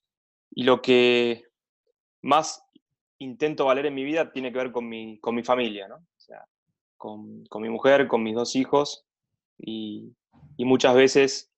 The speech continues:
Eh, me intento correr de ese quehacer o de ese arquetipo del héroe que seguramente estaremos desarrollando un poquitito más adelante porque está muy ligado a lo que es el liderazgo,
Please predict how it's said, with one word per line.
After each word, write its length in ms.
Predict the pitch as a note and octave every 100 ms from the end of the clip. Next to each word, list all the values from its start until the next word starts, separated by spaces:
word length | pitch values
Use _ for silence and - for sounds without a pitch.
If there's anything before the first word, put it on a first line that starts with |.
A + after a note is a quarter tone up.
| _ _ _ _
Eh, 500 | A#2 A2+ A2+ - - _ _
me 280 | - - C3
intento 420 | B2+ C#3+ D3 D3+
correr 280 | C3+ C3+ C#3+
de 120 | C3 C3
ese 260 | - B2+
quehacer 460 | - B2 - D3+ C3+
o 140 | A#2
de 80 | B2
ese 120 | B2
arquetipo 560 | B2 - A#2 C#3+ C3 B2+
del 100 | B2
héroe 280 | C3+ B2 A#2
que 220 | A2 G#2
seguramente 460 | _ A#2+ B2 B2 -
estaremos 560 | - A2+ A#2+ A2+ - _ _
desarrollando 460 | A#2 A2+ A2 A#2+ A#2+
un 60 |
poquitito 360 | A2 A2 A#2 A2+
más 180 | A#2 A#2
adelante 480 | A2+ B2 C3 B2+
porque 220 | A2 G#2 A2
está 160 | -
muy 240 | A#2 A#2+ B2
ligado 400 | A#2 B2 B2+ A#2
a 60 |
lo 120 | G#2+
que 160 | G2 A2+
es 260 | A2+ - _ _ _ _ _
el 100 | G#2+
liderazgo, 640 | A2 A#2+ B2 G#2+ C#3 -